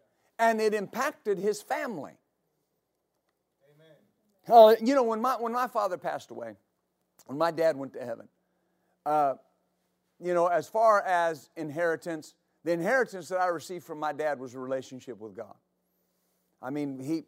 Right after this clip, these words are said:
Speaker 1: I, I, and, and it's a treasure. I mean, I got, I got his Bible. It's a treasure to me. But here's my point.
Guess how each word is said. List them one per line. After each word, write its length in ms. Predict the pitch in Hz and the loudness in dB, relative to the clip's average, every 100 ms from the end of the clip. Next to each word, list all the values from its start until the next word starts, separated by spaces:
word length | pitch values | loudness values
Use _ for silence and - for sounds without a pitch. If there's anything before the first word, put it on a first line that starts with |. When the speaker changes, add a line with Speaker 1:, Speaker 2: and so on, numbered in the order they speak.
| - | -2
Speaker 1:
I, 180 | 147 151 - - | 0 0 -2 2
I, 240 | 156 151 - _ _ _ - | 4 4 -2 _ _ _ -2
and, 160 | 165 165 196 | 0 2 0
and 140 | 165 | 0
it's 140 | 147 | 0
a 60 | 139 | -6
treasure. 500 | - 185 143 110 104 | -2 0 0 -4 -14
I 80 | 135 | -12
mean, 160 | 143 143 | -8 -4
I 120 | 143 | 0
got, 240 | 147 143 - | 0 0 -2
I 160 | 147 139 | -4 0
got 280 | 147 143 | 0 -2
his 180 | 135 147 | -6 -8
Bible. 460 | 113 147 127 110 110 | -2 -2 -2 -8 -12
It's 100 | 113 | -14
a 80 | 123 | -10
treasure 420 | - 165 127 113 | -4 -4 -6 -12
to 120 | 120 | -16
me. 120 | 104 92 _ _ _ - | -20 -20 _ _ _ -6
But 100 | 185 | -2
here's 200 | 247 262 | -2 -2
my 100 | 196 | -6
point. 300 | - 196 117 | -6 -8 -10